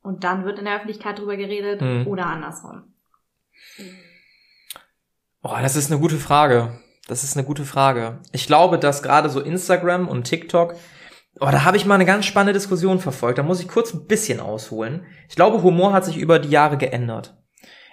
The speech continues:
Speaker 2: Ich glaube, Humor damals, ne, man kennt diese Sachen, die Boomer ganz witzig finden, diese Nicht-Lustig-Comics zum Beispiel. Ich find
Speaker 1: Ja.
Speaker 2: die ganz furchtbar. Ich hab einen Kumpel, der findet die ganz, ganz toll.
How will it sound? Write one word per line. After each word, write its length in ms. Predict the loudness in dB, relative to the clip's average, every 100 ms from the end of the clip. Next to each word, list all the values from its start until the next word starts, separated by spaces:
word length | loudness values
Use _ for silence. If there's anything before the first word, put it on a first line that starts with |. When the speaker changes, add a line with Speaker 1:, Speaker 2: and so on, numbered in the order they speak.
| _
Speaker 2:
Ich 180 | -8 0
glaube, 580 | 4 6 6 2 2 -4
Humor 440 | -4 0 2 2
damals, 580 | 4 2 2 0 -2 -2
ne, 80 | -2
man 180 | -2 -2
kennt 240 | -2 -2
diese 120 | -4
Sachen, 300 | 0 0 0
die 100 | -6
Boomer 340 | -6 -2 0 2
ganz 260 | 0 -2
witzig 340 | -6 -6 -8 -2
finden, 200 | -2 0
diese 200 | 0 0
Nicht-Lustig-Comics 1120 | 0 -2 2 2 2 -2 0 0 0 -4 -6
zum 140 | -2
Beispiel. 640 | 2 0 -2 -4 -2 -2 -6 -20
Ich 80 | -10
find 240 | -4 -2
Speaker 1:
Ja. 60 | -2
Speaker 2:
die 60 | -2
ganz 360 | 0 -2 -4
furchtbar. 320 | -4 -4 -2 -6
Ich 60 |
hab 80 | -6
einen 80 | -8
Kumpel, 220 | -6 -6
der 80 | -6
findet 200 | -8 -2
die 40 |
ganz, 160 | -2 -2
ganz 220 | -6 -6
toll. 260 | -4 -2